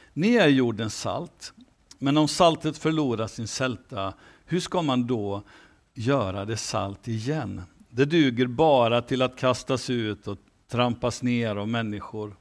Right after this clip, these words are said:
Ni är världens ljus. Inte kan en stad döljas som ligger på ett berg.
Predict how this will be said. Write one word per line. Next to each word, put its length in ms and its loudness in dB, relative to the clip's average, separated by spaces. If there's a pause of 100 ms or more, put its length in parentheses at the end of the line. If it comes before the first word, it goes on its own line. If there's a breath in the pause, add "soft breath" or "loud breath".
(680 soft breath)
Ni 300 2
är 180 4
världens 720 -2
ljus. 500 -10 (360)
Inte 340 0
kan 240 0
en 100 2
stad 580 -2
döljas 800 -2
som 280 -2
ligger 400 -2
på 140 -10
ett 120 -12
berg. 600 -6